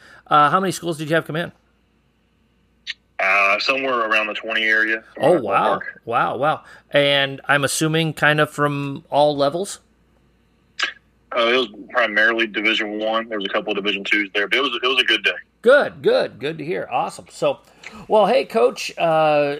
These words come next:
Speaker 1: like I said, excited to have you on. Uh, we, we talked a little bit before we started, uh, recording, uh, going back through the archives. You are the first junior college, uh, coach that I've had on the podcast in a hundred and forty-four, whatever number I threw out there a couple minutes ago.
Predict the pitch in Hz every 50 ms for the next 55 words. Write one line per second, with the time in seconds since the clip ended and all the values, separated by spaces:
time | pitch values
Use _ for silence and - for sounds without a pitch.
0 | - - - - 170 190 175 - - 185 139 123 127 - - 185 208 214 190 170
1 | 180 190 180 170 175 170 185 208 202 - - - - _ - 156 151 147 147 143
2 | 151 170 165 165 156 156 - 185 190 196 190 180 170 175 185 185 165 180 175 143
3 | 147 139 - 180 180 175 165 147 - - 165 160 160 160 160 151 131 131 127 123
4 | 120 117 117 117 113 - _ _ 135 139 - - 190 220 226 196 165 165 175 170
5 | - _ - - - - _ _ - 143 127 127 123 117 - 139 135 165 185 185
6 | 175 160 165 170 175 175 - - 165 156 143 143 135 - 147 160 185 175 - 160
7 | 139 131 139 160 165 160 - - - - - - 135 139 175 214 226 202 185 165
8 | 151 151 143 - - - 175 190 170 - - 120 131 196 233 254 220 175 - 147
9 | 120 110 117 123 147 151 - - - - - - - - - - _ _ - 131
10 | 123 120 113 110 - _ _ - 180 175 170 - - 147 139 139 143 139 - 160
11 | 165 170 156 165 202 226 208 143 131 - - 139 120 110 98 - 123 104 90 87
12 | - - 127 123 120 117 117 113 110 - - 139 135 135 135 - - 120 - -
13 | - 131 131 127 127 123 - - 127 123 123 123 120 120 120 131 127 127 117 120
14 | 120 120 120 117 117 113 113 113 107 - 120 113 113 107 107 - 117 110 107 -
15 | 113 - 110 107 110 110 110 113 110 - - - 113 113 110